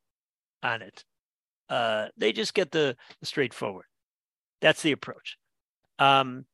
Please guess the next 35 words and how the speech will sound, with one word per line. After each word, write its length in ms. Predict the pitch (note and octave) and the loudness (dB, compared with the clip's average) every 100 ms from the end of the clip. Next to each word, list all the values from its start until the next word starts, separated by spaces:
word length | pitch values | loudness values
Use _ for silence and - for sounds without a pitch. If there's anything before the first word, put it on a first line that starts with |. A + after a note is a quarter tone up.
| _ _ _ _ | _ _ _ _
something 400 | - - G#3 B3+ | -2 2 4 2
in 120 | F#3+ | 0
context, 840 | D3+ E3 F#3 F#3+ C#3+ C3 - - - | 0 4 4 4 0 2 -2 -8 -2
uh, 600 | C#3+ C3 C3 B2 B2 B2 - _ _ _ _ _ _ _ _ _ _ | 2 4 4 4 2 0 -4 _ _ _ _ _ _ _ _ _ _
um, 600 | C#3+ C3+ B2 B2 A#2 A2+ - _ _ _ _ _ - | -4 -2 -2 -4 -8 -12 -16 _ _ _ _ _ -6
which 240 | C#3 - | -4 -2
is 160 | C3+ C#3 | -4 0
mentioned, 680 | C#3+ C#3+ - D3 C3 A#2 - _ _ _ _ _ _ _ | 0 0 0 -2 -2 -10 -16 _ _ _ _ _ _ _
uh, 800 | C3 B2 A#2+ A#2 A#2 A#2 A#2 A#2+ A#2 _ _ _ _ - | 0 0 0 -2 -2 -4 -6 -8 -10 _ _ _ _ -14
in 140 | C3+ | -10
the 80 | A#2+ | -10
commentators 640 | - C#3+ C#3+ C#3+ E3 D#3+ | -4 -2 -2 -2 -2 0
there. 140 | D#3+ D#3+ | 0 0
I 60 | |
thought, 300 | C3+ D3+ C#3 - | 2 0 -2 -8
I 60 | |
for-, 180 | B2+ - | -8 -6
I 60 | B2 | -6
forget 320 | - C3+ C#3 | -6 -4 -4
where 120 | C#3+ | -4
I 60 | A#2+ | -6
saw 280 | - C3+ C3+ | -4 -2 -2
it, 80 | - | -2
but 220 | C3+ - - - - - | -6 -6 -20 -20 -18 -10
the 80 | D#3 | -6
context 580 | - G#3+ D4 E4 - | 0 0 2 -2 -2
of 40 | G3 | 0
that 120 | E3+ | 0
Gemara, 240 | D#3+ E3+ | 2 0
the 100 | D3 | 0
Gemara 220 | C#3 D#3 G3 | -2 0 0
in 60 | |
Chagiga, 480 | - - B2+ C#3 A#2+ | 0 -2 0 -2 -2
what's 220 | A#2 - | -4 -4
this, 260 | B3 G#3 - | -6 -6 -8